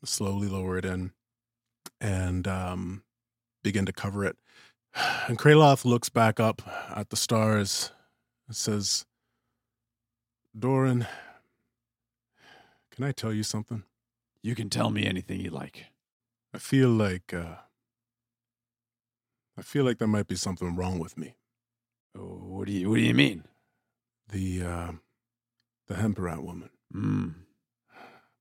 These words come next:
Speaker 1: I had no problem putting her to her end.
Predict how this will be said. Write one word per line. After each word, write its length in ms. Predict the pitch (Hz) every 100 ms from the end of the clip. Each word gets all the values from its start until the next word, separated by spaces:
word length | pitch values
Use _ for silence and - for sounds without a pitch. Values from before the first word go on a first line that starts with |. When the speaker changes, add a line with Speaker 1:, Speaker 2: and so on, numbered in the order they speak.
| _ _ _ _ _ _ _ _ _ _ -
Speaker 1:
I 80 | 95
had 180 | 104 104
no 140 | 107
problem 480 | 104 117 110 95 90
putting 260 | 101 92 90
her 140 | 92
to 180 | - 92
her 140 | 90
end. 260 | 95 85